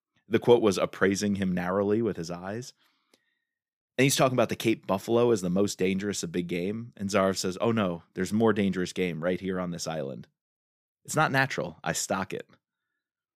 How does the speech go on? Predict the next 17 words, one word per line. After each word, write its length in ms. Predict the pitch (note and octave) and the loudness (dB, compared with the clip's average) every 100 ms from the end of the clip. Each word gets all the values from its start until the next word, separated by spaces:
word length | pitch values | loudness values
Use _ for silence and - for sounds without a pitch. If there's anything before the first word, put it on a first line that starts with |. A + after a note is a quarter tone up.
| _ _ _ _ _ _ | _ _ _ _ _ _
"Oh, 140 | C#3 | 2
the 100 | B2+ | 2
thrill 300 | A2 A2+ B2 | 2 2 4
in 80 | B2 | 4
hunting 320 | A2+ A#2 A#2 | 2 0 0
tigers? 500 | A2 A#2 A#2+ C3 C3 | 0 0 2 0 -2
Nah, 360 | - F2 F2 F2+ | -6 -2 0 0
there's 160 | F2 F#2 | 0 0
no 120 | G#2 | 2
real 220 | G2 F2 | 2 2
danger 480 | E2+ F2 D#2+ C#2 - _ - | 0 -4 -6 -10 -16 _ -12
in 80 | E2 | -8
hunting 260 | D#2+ D#2 | -8 -10
tigers." 440 | D#2 D#2+ E2 - _ _ _ _ _ _ _ _ _ _ _ - | -12 -12 -14 -18 _ _ _ _ _ _ _ _ _ _ _ -6
And 60 | |
he 40 | F#2+ | -2
says, 200 | G2+ | -2